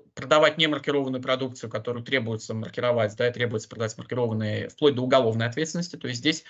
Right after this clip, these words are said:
все очень серьезно, а, э, поэтому вот эксперимент участвуйте, э, что-то где-то вебинар посмотреть, участвуйте,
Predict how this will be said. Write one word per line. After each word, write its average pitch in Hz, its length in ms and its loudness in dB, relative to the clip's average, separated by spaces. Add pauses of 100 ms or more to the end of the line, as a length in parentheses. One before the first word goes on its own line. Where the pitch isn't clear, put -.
(220)
все 147 240 6
очень 139 300 2
серьезно, 156 760 2
а, 117 680 0
э, 107 120 -4 (800)
поэтому 139 460 -2
вот 135 220 2 (640)
эксперимент 160 760 0 (300)
участвуйте, 123 840 0
э, 117 260 -2
что-то 151 420 0
где-то 151 280 -2
вебинар 139 420 -2
посмотреть, 151 540 -4
участвуйте, 120 720 -4